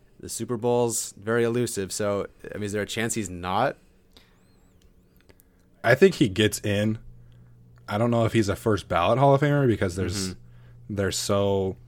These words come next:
Speaker 2: competitive, and it kinda would depend. You know, right now, if he retires, then there's the natural comparison with Eli,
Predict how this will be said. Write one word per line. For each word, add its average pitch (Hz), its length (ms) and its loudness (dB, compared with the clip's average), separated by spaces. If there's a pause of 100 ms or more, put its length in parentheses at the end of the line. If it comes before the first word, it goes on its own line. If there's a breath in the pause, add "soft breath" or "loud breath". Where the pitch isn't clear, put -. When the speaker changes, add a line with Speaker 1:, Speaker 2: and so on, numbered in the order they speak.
(360)
Speaker 2:
competitive, 107 580 2
and 98 100 -2
it 92 60 -8
kinda 107 260 2
would 95 140 -4
depend. 101 500 -4 (420)
You 107 100 -4
know, 98 80 0
right 104 180 2
now, 104 460 2 (460)
if 104 120 -2
he 104 100 0
retires, 98 640 4
then 98 320 -4
there's 107 300 -2
the 104 80 -2
natural 104 360 0
comparison 101 500 0
with 90 200 -6
Eli, 95 420 2